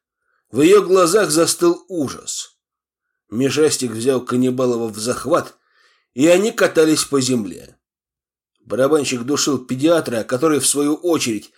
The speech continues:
старался ножом попасть в лицо рокера. Белоцерковец застыл, точно встретился взглядом с Горгоной.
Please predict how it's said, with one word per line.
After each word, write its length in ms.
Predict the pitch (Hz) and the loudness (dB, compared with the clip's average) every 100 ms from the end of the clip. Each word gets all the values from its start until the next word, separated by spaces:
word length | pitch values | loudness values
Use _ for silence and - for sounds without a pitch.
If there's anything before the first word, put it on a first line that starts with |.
| _ _ - | _ _ -10
старался 560 | - 175 226 202 208 | 0 2 4 4 4
ножом 420 | 196 190 220 220 | 4 4 4 2
попасть 480 | 196 180 - 175 - | 2 0 2 0 0
в 80 | 143 | -2
лицо 340 | 147 139 147 | -2 0 2
рокера. 540 | 131 104 - - - _ _ _ _ _ _ _ _ _ _ _ _ - | 2 0 -10 -14 -16 _ _ _ _ _ _ _ _ _ _ _ _ -20
Белоцерковец 880 | 87 101 - 113 107 135 123 - - | -14 -10 -6 -6 0 -2 0 -6 -8
застыл, 840 | 110 123 123 - - 165 156 95 | -6 -4 0 -2 0 2 2 0
точно 420 | - 120 - 131 | -6 -8 -4 -4
встретился 520 | 123 147 135 135 135 | -2 -4 -4 -4 -4
взглядом 520 | 117 101 117 139 131 120 | -4 -6 -4 -2 -2 -4
с 100 | 107 | -4
Горгоной. 760 | 131 127 110 92 67 53 _ | -2 -2 -6 -10 -12 -20 _